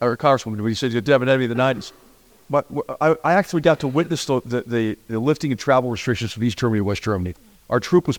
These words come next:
was patrolling the border in Germany when that, when that happened.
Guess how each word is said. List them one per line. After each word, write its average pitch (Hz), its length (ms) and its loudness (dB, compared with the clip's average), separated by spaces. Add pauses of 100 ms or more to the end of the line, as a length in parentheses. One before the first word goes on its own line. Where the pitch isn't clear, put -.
(120)
was 127 140 -4
patrolling 170 500 0
the 131 60 2
border 110 580 0
in 143 160 2
Germany 117 380 2
when 113 180 -2
that, 120 260 -2
when 120 200 -2
that 107 180 0
happened. 101 340 -6